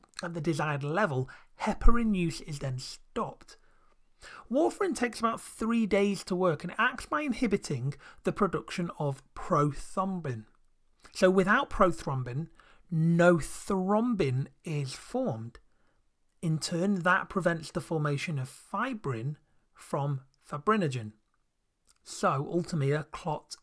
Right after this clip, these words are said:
is unable to form. For warfarin to work effectively, patients must try to maintain their levels of vitamin K as a consistent, uh, or at a consistent level as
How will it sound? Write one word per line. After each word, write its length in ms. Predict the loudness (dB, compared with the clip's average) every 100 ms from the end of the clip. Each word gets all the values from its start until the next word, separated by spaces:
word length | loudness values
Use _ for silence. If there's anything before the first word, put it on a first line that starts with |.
| _
is 120 | -4
unable 520 | -2 0 0 0 -2
to 120 | -4 -8
form. 420 | -8 -10 -10 -16 _ _ _ _ _ _ _ _ -20 -20 -20 -20 _ -20 -20 _ _ _ _ -20 _ -20 _ _ _
For 180 | -4
warfarin 440 | 0 0 0 -2 0
to 100 | 0
work 360 | 0 2 0 -2
effectively, 880 | -10 -4 -4 -4 -6 -4 -4 -6 -10 -6
patients 440 | -4 -4 -6 -8
must 160 | -8 -4
try 220 | -4 -4
to 140 | -2
maintain 460 | -4 -4 -4 -4 -2
their 120 | 0
levels 380 | 0 0 -2 -6 -4
of 300 | -2 -2 -4
vitamin 380 | -6 -6 -6 -4
K 360 | -2 -2 -4
as 140 | -6 -6
a 60 |
consistent, 880 | -8 -6 -6 -6 -10 -12 -12 -10 -12 -14 -20 -20 -6
uh, 240 | -4 -2 -4 -12 -2
or 200 | 0 0
at 220 | -2 -12
a 40 | -8
consistent 520 | -6 -6 -6 -8 -4
level 260 | -4 -2
as 120 | -4